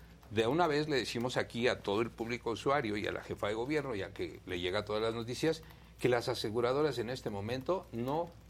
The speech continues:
te cubren a un microbús. ¿Por qué no te lo cubren? Porque por norma ellos ya no pueden darle cobertura. Te cubren ciertos modelos. El microbús salió de la normatividad de cualquier seguro.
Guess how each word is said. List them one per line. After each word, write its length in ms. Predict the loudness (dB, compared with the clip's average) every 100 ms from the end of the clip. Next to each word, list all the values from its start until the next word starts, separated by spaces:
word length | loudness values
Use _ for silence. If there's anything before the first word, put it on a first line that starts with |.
| -8
te 120 | -6 -4
cubren 480 | -4 -2 -2 -2 -8 -20 -20 -8
a 80 | -6
un 160 | -4
microbús. 480 | -4 -4 -4 -8 -14 -20 -18 -6
¿Por 120 | -2
qué 100 | 0
no 100 | 0
te 80 | 0
lo 120 | 0
cubren? 300 | -2 -2 -4 -8 -12 -2
Porque 300 | 0 0 0
por 280 | 2 2
norma 460 | 2 2 2 -2 -4 -4 0
ellos 460 | 2 2 0 -4 -8
ya 300 | 2 2 2
no 140 | -2
pueden 320 | 0 0 2
darle 280 | 0 0 0
cobertura. 580 | 0 0 0 -2 -4 -8 -16 -20 -4
Te 160 | -2 -2
cubren 440 | -2 -2 -2 -4 -6
ciertos 480 | -2 -2 0 -4 -4
modelos. 520 | -2 -2 -4 -8 0
El 160 | 2 2
microbús 440 | 0 -2 -2 -2
salió 520 | 0 0 2 2 2 -2 -18 -20 -20 -20 -20 -14 0
de 120 | 2
la 120 | 2
normatividad 880 | 2 0 0 -2 -2 -2 0 0 -2 -12 -20 -12
de 260 | -2 0 0
cualquier 480 | -2 -4 -2 -2 -2
seguro. 360 | -6 -6 -10